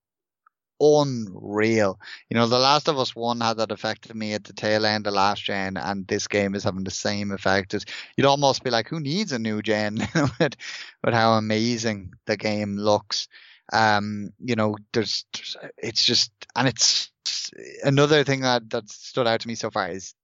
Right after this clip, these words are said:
tension. This game is just full of tension. So it made me think, and maybe not, I know you've said before you don't like games that are very kinda, a lot of tension in them. Um, there's so much tension in this game. You're, you're always on, on pins and needles as <laughs> you're walking through, waiting for something to,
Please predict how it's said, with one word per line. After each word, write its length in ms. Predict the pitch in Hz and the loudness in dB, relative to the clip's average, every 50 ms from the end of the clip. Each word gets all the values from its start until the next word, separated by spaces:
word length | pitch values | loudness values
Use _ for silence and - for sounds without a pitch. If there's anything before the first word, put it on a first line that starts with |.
| _ _ - | _ _ -16
tension. 480 | - - 117 107 95 - 95 85 85 - _ | -12 -10 -8 -8 -6 -8 -8 -10 -12 -16 _
This 180 | - 107 107 - | -10 -10 -10 -8
game 320 | - 113 113 110 104 104 | -6 -6 -4 -4 -4 -6
is 80 | 101 92 | -8 -8
just 220 | 98 95 - - | -8 -8 -8 -4
full 200 | - 113 110 101 | -2 -2 -2 -2
of 80 | 101 98 | -4 -8
tension. 520 | - - - 101 104 101 - - 95 92 - _ - - - - - | -10 -10 -8 -6 -6 -6 -6 -8 -8 -10 -12 _ -20 -20 -20 -20 -8
So 120 | - - 143 | -2 0 2
it 60 | 156 | 4
made 160 | 202 233 240 | 6 6 6
me 100 | 226 220 | 6 4
think, 220 | 190 202 196 180 170 | 4 4 4 4 4
and 100 | 160 151 | 2 2
maybe 300 | 151 160 160 156 151 151 | 2 0 0 0 -2 -2
not, 200 | 151 151 147 123 | 0 0 0 2
I 80 | 143 147 | 2 2
know 120 | 147 151 | 2 2
you've 260 | 165 160 156 156 147 - | 2 2 0 0 -2 0
said 200 | - 143 135 123 | 0 -2 -2 -2
before 240 | 117 - 131 135 | -2 0 2 2
you 100 | 135 135 | 2 4
don't 220 | 127 127 120 95 107 | 2 2 2 2 2
like 260 | 113 120 139 151 - | 4 4 4 2 0
games 440 | - 143 139 139 143 143 143 139 135 | 0 0 0 2 0 -2 -4 -4 2
that 160 | - 139 139 | 4 6 6
are 120 | 139 139 | 6 6
very 480 | 135 139 139 135 139 139 143 139 139 135 - | 4 4 4 4 4 2 2 0 -2 -2 -2
kinda, 560 | - - 135 139 139 139 139 - 147 135 120 | 0 4 6 6 8 6 6 4 2 0 0
a 40 | 120 | 0
lot 220 | 123 131 131 131 131 | 2 2 4 4 4
of 80 | 127 | 2
tension 520 | - - 127 123 139 135 - - 135 135 135 | 2 0 -4 -2 -2 -4 -2 -2 -2 0 0
in 160 | 135 139 139 | -2 -2 0
them. 160 | 143 135 127 - - - - - - - - - - - - | -2 -2 -4 -6 -12 -20 -20 -20 -18 -20 -20 -20 -12 -4 0
Um, 440 | - 123 123 123 123 120 120 120 113 | 2 4 4 4 2 2 0 -4 -2
there's 260 | 120 120 123 123 117 | 0 0 0 0 -2
so 720 | - - - - - - - - - 143 135 135 135 135 131 | -4 -6 -6 -8 -8 -10 -6 0 2 4 4 4 4 4 0
much 360 | 131 127 123 123 120 113 - | 0 -2 -2 -2 -2 -2 -4
tension 400 | - 123 110 107 107 - - 113 | -4 -2 -2 -2 -2 -4 -4 -4
in 160 | 107 104 101 101 | -4 -4 -4 -4
this 140 | 104 95 | -4 -4
game. 280 | - - 101 104 104 104 | -2 0 0 0 0 0
You're, 220 | 107 110 110 110 | 2 2 2 0
you're 260 | 85 110 117 113 117 120 | 0 -2 0 2 4 4
always 480 | 123 127 135 143 147 151 139 131 113 | 6 6 6 6 6 4 4 2 2
on, 320 | 123 117 113 110 113 113 107 | 2 0 0 0 -4 -6 -6
on 200 | 101 107 110 110 | -6 -8 -6 -4
pins 260 | 110 110 107 110 110 | -4 -4 -4 -4 -6
and 120 | 110 107 107 | -6 -6 -4
needles 480 | 104 104 104 104 107 104 104 101 101 | -4 -4 -4 -2 -2 -2 -2 -2 -2
as 200 | 110 107 98 - | -2 -2 0 0
<laughs> 0 | |
you're 280 | - - - - 170 151 | 0 0 0 2 0 0
walking 500 | 123 117 107 113 113 113 113 - 113 107 | 2 2 2 4 2 2 2 -2 -4 -4
through, 380 | 107 110 113 110 113 113 113 | -2 0 2 2 2 2 2
waiting 320 | 110 113 113 117 113 113 110 | 4 4 2 2 2 -2 -4
for 100 | - 120 | -6 -8
something 480 | - - - 110 107 - - 117 117 110 | -8 -6 -8 -8 -8 -6 -6 -4 -4 -4
to, 240 | 110 110 107 104 101 | -2 -2 0 0 -2